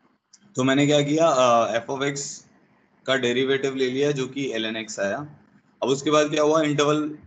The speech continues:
लिया ज़ीरो से वन और x greater than one। For zero से वन क्या होगा, ln x आपका क्या होता है, Negative होता है। जानते हो सब लोग, ऐसा graph होता है ln x का, इस type का graph होता है ना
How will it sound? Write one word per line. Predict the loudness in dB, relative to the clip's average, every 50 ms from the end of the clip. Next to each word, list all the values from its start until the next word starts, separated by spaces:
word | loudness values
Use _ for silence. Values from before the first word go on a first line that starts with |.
| -8 -2
लिया | 0 2 4 4 2
ज़ीरो | 2 0 -2 -2 0 0 0
से | 0 -2 -2
वन | 0 0 0 0 -2 -2
और | -2 -2 -2 -4
x | -6 -8 -10 -10
greater | -10 -8 -8 -8 -8
than | -8 -10
one। | -12 -12 -14 -20 _ _ _ _ _ _ _ _ _ 0
For | 0 2
zero | 2 0 0 0 0 0 -2
से | -2 -2 -2
वन | 0 0 0 0 0
क्या | 0 0 2
होगा, | 2 2 2 2 2 0 0 -4 -4 -4
ln | -4 -2 -4 -4 -6
x | -6 -2 0
आपका | 0 0 0 -2 -6
क्या | -4 -2 -2
होता | -2 -2 -2
है, | -4
Negative | -4 -4 -4 -4 -4 -4
होता | -4 -2 -2 -2
है। |
जानते | 0 0 0 -2 -2
हो | -4
सब | -4 -4 -4
लोग, | -2 -2 -2
ऐसा | -2 -2 -2 -2
graph | 0 0 0 -2
होता | -2 -4 -4
है | -4
ln | -4 -4 -6 -8 -10
x | -12 -14
का, | -18 -18 -20 -20 _ _ _ _ _ _ _ _ _ -16
इस | -8 -2 0
type | 0 2 2
का | 2
graph | 2 2 2 2
होता | 0 -2 -4 -4
है | -2
ना | -2 -2